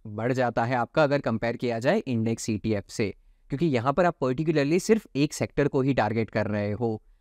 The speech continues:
तो अगर उस सेक्टर में थोड़ी बहुत भी उथल पुथल होती है, कोई भी बुरी न्यूज़ आती है,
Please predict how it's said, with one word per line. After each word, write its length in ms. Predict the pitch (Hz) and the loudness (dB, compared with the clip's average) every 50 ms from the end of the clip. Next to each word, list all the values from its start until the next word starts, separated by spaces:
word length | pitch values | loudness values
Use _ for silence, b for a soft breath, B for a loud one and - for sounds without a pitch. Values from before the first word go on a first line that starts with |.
| _ - - | _ -6 -2
तो 80 | 135 | 0
अगर 160 | 127 135 170 | 2 4 4
उस 100 | 190 180 | 2 2
सेक्टर 340 | - - 147 - _ 185 175 | 2 -2 -4 0 _ 0 2
में 120 | 175 196 185 | 2 2 0
थोड़ी 280 | - - 147 151 175 190 | 0 -2 -2 0 0 2
बहुत 240 | 160 160 160 170 151 | 2 0 0 0 0
भी 100 | 160 160 | 0 0
उथल 220 | 156 - 147 147 | 0 0 -2 -2
पुथल 280 | 131 135 131 - 143 139 | -2 -2 -2 -2 -2 -2
होती 280 | 131 131 120 - 123 | 0 -2 -2 -2 -2
है, 140 | 117 127 127 | -2 -2 -2
कोई 220 | - - 131 147 165 | -2 -2 -2 0 0
भी 100 | 185 190 | 0 0
बुरी 220 | 156 147 147 147 | 2 2 2 2
न्यूज़ 260 | 143 139 135 131 127 | 2 2 0 0 0
आती 220 | 120 107 - 127 117 | -2 -4 -4 -2 -2
है, 180 | 120 143 180 | 0 0 0